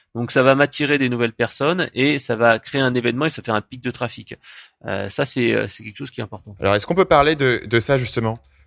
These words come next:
Speaker 2: Euh, quand tu parles de ton bouquin sur l'e-commerce, est-ce que tu peux nous dire exactement ce que c'était ? C'était un bouquin que tu vendais ? C'était un bouquin papier ? C'était un e-book ?
Speaker 1: Alors, en fait, c'est simple. Euh, je, je, ça part d'un constat qui est vraiment, euh,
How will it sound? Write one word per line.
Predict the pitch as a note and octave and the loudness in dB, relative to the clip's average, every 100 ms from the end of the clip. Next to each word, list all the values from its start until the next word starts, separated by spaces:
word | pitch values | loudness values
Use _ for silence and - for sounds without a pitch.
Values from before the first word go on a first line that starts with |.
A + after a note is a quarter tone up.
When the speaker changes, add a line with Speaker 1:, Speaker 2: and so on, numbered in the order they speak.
| _ G2 | _ 0
Speaker 2:
Euh, | G2+ | 0
quand | C#3+ | 0
tu | D3 D3+ | -4 2
parles | D#3 D3+ | 4 4
de | |
ton | B2 A#2 | 2 -2
bouquin | A#2 C3 | 0 0
sur | A#2 A#2 | 2 0
l'e-commerce, | A2+ B2 C3 C#3 | 2 4 2 0
est-ce | - | -2
que | |
tu | D3 C#3 | -4 -2
peux | B2 | -2
nous | |
dire | A#2 A2+ | 2 2
exactement | G#2+ A2 - A#2 A#2+ | 4 0 0 0 0
ce | - | -2
que | |
c'était ? | A2+ - C3 C#3 | -4 0 2 0
C'était | - | 0
un | G2 | -4
bouquin | G2 G#2 A#2+ | -2 0 0
que | A2+ | 0
tu | - | -8
vendais ? | G#2 A2 A2 C#3+ | -2 0 2 0
C'était | D#3 A2+ G#2 | 0 -2 -2
un | |
bouquin | G2 G#2 G2+ | -2 -2 -2
papier ? | G2+ G2 C#3 | 0 -2 -2
C'était | C3 B2 | -4 -2
un | G2 G2 | -2 -2
e-book ? | G#2 A#2+ D#3+ - _ | -2 -4 -6 -10 _
Speaker 1:
Alors, | C3+ C#3 | 6 6
en | |
fait, | E3 G3 | 4 -2
c'est | D#3+ | -2
simple. | - D3 - | 0 -2 -2
Euh, | - B2+ B2 A#2+ A#2 A2+ A2 | -4 0 2 2 2 0 -2
je, | A#2 - | -6 -10
je, | G#2+ A2 - - B2+ | -10 -10 -10 -12 -14
ça | - B2+ | -6 -4
part | - C#3+ | 0 0
d'un | C3+ | 0
constat | - C#3+ E3 | -4 -4 -4
qui | - B2+ A#2+ | -4 -4 -2
est | |
vraiment, | A#2 B2+ C#3+ D3 | 0 0 2 2
euh, | C3 | 2